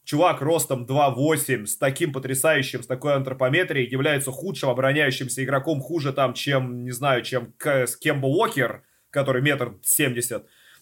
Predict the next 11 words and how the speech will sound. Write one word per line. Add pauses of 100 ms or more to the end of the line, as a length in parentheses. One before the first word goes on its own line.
Э,
и
это
большая
проблема,
конечно.
Но
он
закончил
с
определённым